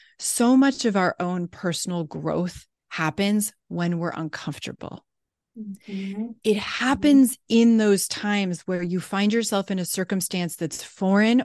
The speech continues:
Speaker 1: or that's awkward because you're confronted with yourself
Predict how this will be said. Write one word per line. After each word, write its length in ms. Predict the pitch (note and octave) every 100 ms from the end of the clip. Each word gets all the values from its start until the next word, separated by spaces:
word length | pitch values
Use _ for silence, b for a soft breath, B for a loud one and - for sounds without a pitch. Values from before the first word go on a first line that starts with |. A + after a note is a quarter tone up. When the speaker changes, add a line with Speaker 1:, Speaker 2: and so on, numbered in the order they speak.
| -
Speaker 1:
or 140 | F#3+
that's 220 | E3 D#3+ - -
awkward 640 | F3 F3 - B3 B3+ B3+ B B B B _
because 640 | B3 G#3 - - C#4+ A3
you're 140 | G#3+ G#3+
confronted 640 | A3 G3 - A3 A3+ A#3+
with 320 | G3+ F#3+ - -
yourself 880 | F#3 - - - - A#3+ A3+ -